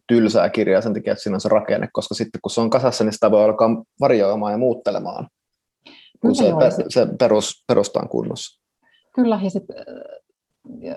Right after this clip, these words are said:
Speaker 2: sil-, silläkin voi tehdä kaikkea, kaikkea mahdollista, että just, että m-, mikä se on se pääkonflikti, että tarviiko sen olla sittenkään kahden ihmisen välinen vai voiko se olla vaan yksilön ja kapitalismin
Speaker 1: Mm.
Speaker 2: välinen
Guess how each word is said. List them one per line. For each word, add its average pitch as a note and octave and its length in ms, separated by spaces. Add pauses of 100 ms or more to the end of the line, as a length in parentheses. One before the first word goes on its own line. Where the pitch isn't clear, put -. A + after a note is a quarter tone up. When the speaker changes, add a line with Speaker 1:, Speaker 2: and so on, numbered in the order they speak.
Speaker 2:
sil-, G3 200
silläkin G3+ 280
voi F3+ 100
tehdä F3+ 240
kaikkea, D3+ 720
kaikkea D#3+ 340
mahdollista, D3 540
että - 300 (240)
just, D#3+ 180
että D3 120
m-, B3+ 80 (260)
mikä F3 240
se D#3 160
on D3+ 200
se D#3 200
pääkonflikti, D3 1000
että D3+ 300 (480)
tarviiko D3 280
sen E3 140
olla D3+ 200
sittenkään D3 460
kahden D3+ 260
ihmisen C3+ 440
välinen A2+ 420
vai A2+ 280
voiko C3+ 160
se D3+ 100
olla C#3+ 240
vaan D3+ 300 (420)
yksilön D3 560
ja C#3 300
kapitalismin C3+ 1000
Speaker 1:
Mm. F#2 100
Speaker 2:
välinen A#2+ 540